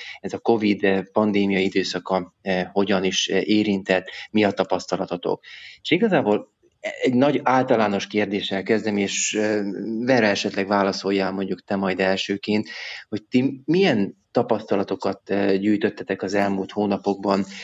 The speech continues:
hogyan érintett titeket a zeneszerzés, az előadó művészi, eh, eh, vénátokat illetően, illetve térjetek már ki arra, hogy az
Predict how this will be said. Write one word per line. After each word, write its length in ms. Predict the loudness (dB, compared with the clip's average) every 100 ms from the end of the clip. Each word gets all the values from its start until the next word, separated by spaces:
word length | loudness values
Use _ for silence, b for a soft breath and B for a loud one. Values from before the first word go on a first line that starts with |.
| B B
hogyan 300 | 2 2 4
érintett 380 | 2 2 -2 -2
titeket 420 | -4 -4 -6 -6
a 60 | -2
zeneszerzés, 920 | 2 2 2 0 -2 0 -2 -2 -4
az 140 | -2
előadó 460 | 2 4 4 2 2
művészi, 680 | 2 2 0 0 0 -2 0
eh, 200 | -2 -2 -4 B -6
eh, 180 | -4 2
vénátokat 640 | 2 4 0 -2 -8 -2
illetően, 640 | 0 0 0 2 2 0 B B -2
illetve 480 | 2 2 2 -2 0
térjetek 420 | 0 2 2 0 0
már 200 | 0 0
ki 140 | 0
arra, 160 | 0 2
hogy 140 | 0
az 200 | -2